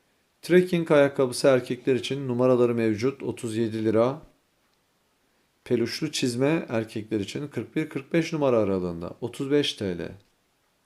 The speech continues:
Ev terliği kadınlar için, e, çok güzel ve şık duruyor bence.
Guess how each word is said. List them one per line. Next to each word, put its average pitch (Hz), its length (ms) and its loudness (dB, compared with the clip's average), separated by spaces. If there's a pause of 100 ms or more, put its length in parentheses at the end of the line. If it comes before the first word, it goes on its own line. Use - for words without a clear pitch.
(920)
Ev 180 220 6
terliği 151 440 6
kadınlar 143 440 2
için, 135 400 -4 (240)
e, 107 260 -4
çok 160 240 -2
güzel 165 240 4
ve 160 80 2
şık - 300 -6
duruyor 107 240 0
bence. 104 480 0